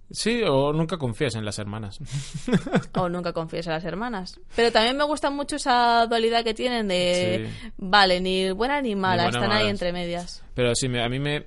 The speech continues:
Speaker 1: a mí lo que no me gustó mucho es el que ella le costase tanto ver que su padre era un sinvergüenza asqueroso, machista,
Speaker 2: Pero porque era lo que había
Speaker 1: misógino.
Speaker 2: soñado toda su vida, ¿no?
Speaker 1: Ya, pero no sé. Misógino, machista, asqueroso. <laughs>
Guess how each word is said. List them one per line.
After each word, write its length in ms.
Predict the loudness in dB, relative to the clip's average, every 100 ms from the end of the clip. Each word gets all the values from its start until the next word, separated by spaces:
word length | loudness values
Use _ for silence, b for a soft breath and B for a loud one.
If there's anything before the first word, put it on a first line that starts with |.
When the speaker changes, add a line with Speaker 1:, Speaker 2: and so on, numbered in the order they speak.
| -8 -6
Speaker 1:
a 100 | -6
mí 100 | -4
lo 140 | -4
que 80 | -4
no 80 | -6
me 100 | -6
gustó 240 | -8 -8
mucho 260 | -8 -6 -6
es 140 | -4
el 300 | -6 -6 -8
que 320 | -8 -6 -4
ella 240 | -2 0 0
le 100 | -4
costase 380 | -6 -6 -6
tanto 400 | -4 -4 -4 -6
ver 180 | -6 -6
que 100 | -8
su 120 | -10
padre 300 | -8 -6 -6
era 180 | -6 -4
un 400 | -4 -6 -8 -8 -10
sinvergüenza 600 | -10 -10 -8 -8 -8 -10
asqueroso, 1000 | -10 -10 -10 -10 -10 -10 -10 -12 -12 -14 -14 -12
machista, 420 | -12 -12 -8 -6
Speaker 2:
Pero 140 | -6
porque 220 | -6 -6
era 120 | -6 -6
lo 100 | -4
que 80 |
había 120 | -2 -2
Speaker 1:
misógino. 180 | -4
Speaker 2:
soñado 240 | -4 -2 -2
toda 160 | -4
su 160 | -4 -6
vida, 300 | -4 -4 -4
¿no? 80 | -4 -6 -6
Speaker 1:
Ya, 280 | -4 -4 -4
pero 220 | -4 -4
no 140 | -4 -4
sé. 320 | -4 -6 -8 -14 -20 -20 -16 -12
Misógino, 600 | -10 -10 -10 -10 -8 -8
machista, 440 | -8 -10 -12 -12
asqueroso. 360 | -12 -12 -12
<laughs> 40 | -12